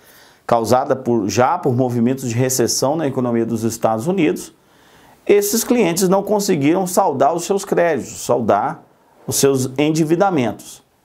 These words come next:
E isso provocou o famoso estouro da bolha imobiliária americana, ou seja,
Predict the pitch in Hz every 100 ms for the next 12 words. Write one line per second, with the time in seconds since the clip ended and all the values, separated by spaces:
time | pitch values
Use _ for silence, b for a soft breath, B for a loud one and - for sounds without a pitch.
0 | _ - 202 131 127 196 185 185 202 -
1 | 131 143 151 - _ _ 139 131 151 120
2 | 131 156 165 - - 170 180 190 139 123
3 | 117 107 135 139 143 135 127 120 120 135
4 | 151 165 - 117 87 90 107 120 95 87